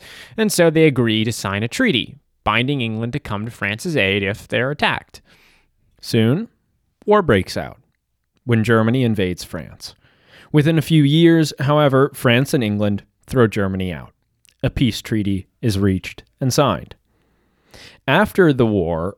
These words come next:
Speaker 2: all three countries want to avoid anything like that ever happening again.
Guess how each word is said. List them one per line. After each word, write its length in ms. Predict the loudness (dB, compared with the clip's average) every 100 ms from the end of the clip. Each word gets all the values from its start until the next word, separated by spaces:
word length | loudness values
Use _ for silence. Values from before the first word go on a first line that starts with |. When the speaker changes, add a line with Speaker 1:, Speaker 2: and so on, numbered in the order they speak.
| _
Speaker 2:
all 300 | 4 6 4
three 240 | 2 -2 0
countries 560 | 0 -2 0 -2 -2 -4
want 300 | 0 0 0
to 140 | 0
avoid 300 | 2 2 4
anything 420 | 4 2 2 0
like 240 | 0 0 0
that 320 | -4 -4 -10 _ -2
ever 280 | 0 0
happening 580 | -2 -4 -8 -8 -8 -12
again. 440 | -10 -2 -2 -2